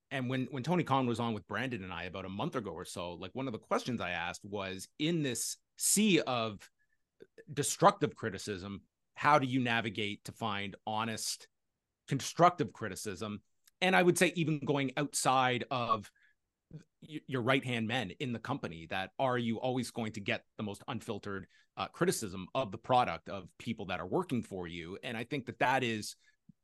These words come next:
that's, to me, sort of the, the delicate balance that you want to understand. Where are we, where is there valid criticism, and who do I, who are those people in that inner circle that I can draw that good faith criticism from,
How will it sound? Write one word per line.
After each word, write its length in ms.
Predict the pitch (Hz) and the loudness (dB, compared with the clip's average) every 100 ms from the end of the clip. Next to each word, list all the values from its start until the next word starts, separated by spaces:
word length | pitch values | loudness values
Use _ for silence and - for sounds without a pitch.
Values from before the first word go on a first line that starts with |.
| _ _ - | _ _ 4
that's, 520 | 160 - - - - - | 4 2 -2 -4 -10 -2
to 100 | 143 | 2
me, 380 | 135 156 156 135 | 4 6 6 4
sort 240 | 135 120 | 2 0
of 80 | 92 | 0
the, 180 | 117 101 | -2 -2
the 80 | 95 | -2
delicate 440 | 113 117 110 101 | -2 -2 -4 2
balance 380 | 139 151 92 - | 2 2 -2 -6
that 200 | 104 - | -6 -4
you 140 | 110 | -6
want 220 | 110 117 | -4 -4
to 60 | 113 | -4
understand. 540 | 104 98 - 101 98 | -6 -6 -6 -6 -4
Where 380 | 101 117 120 120 - | -2 0 0 0 0
are 220 | 113 113 | -2 -2
we, 360 | 104 101 98 90 _ _ _ _ | -4 -4 -4 -6 _ _ _ _
where 260 | 180 160 151 | 4 8 8
is 80 | 110 | 6
there 140 | 127 | 2
valid 380 | 113 123 131 107 | 4 6 4 2
criticism, 560 | - 120 113 98 101 | 0 -2 -2 -4 -4
and 180 | 98 113 127 | -6 -4 -2
who 120 | 131 | 0
do 120 | 110 | 0
I, 220 | 98 98 - - | 0 -2 -8 -2
who 140 | 151 | 4
are 120 | 127 | 4
those 360 | 120 113 101 - | 4 0 -2 -8
people 300 | - 123 107 | -6 -4 -2
in 120 | 101 98 | -2 -2
that 200 | 90 113 | -4 -6
inner 160 | 101 | -8
circle 400 | - 101 92 90 | -8 -8 -8 -10
that 120 | 82 | -8
I 100 | 85 | -8
can 120 | 90 95 | -8 -8
draw 400 | 95 101 92 90 _ _ 104 | -4 -2 -2 -6 _ _ -2
that 180 | 101 - _ | -2 -4 _
good 180 | 143 117 | -2 0
faith 280 | - 92 - | -2 -2 -4
criticism 520 | 110 95 98 85 87 | -8 -6 -8 -10 -8
from, 280 | 104 95 95 | -4 -2 -4